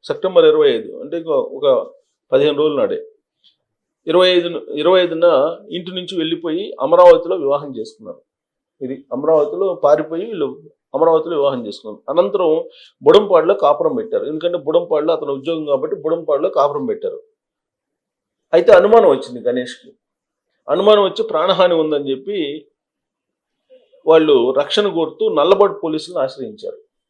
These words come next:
వీళ్ళిద్దరు భార్యాభర్తలు ఇద్దరు నల్లబడి పోలీసులను ఆశ్రయించారు. పోలీసులు ఆ అమ్మాయి,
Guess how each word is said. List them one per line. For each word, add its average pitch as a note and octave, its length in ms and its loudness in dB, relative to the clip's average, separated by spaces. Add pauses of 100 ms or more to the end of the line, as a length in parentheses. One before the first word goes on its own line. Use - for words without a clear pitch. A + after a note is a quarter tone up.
(200)
వీళ్ళిద్దరు C3 420 -4 (500)
భార్యాభర్తలు C3+ 520 2
ఇద్దరు C3 340 -4 (420)
నల్లబడి F#3 380 4
పోలీసులను D#3+ 520 -6
ఆశ్రయించారు. B2+ 580 -8 (720)
పోలీసులు F#3+ 800 2 (760)
ఆ C#3+ 340 4
అమ్మాయి, F3+ 580 2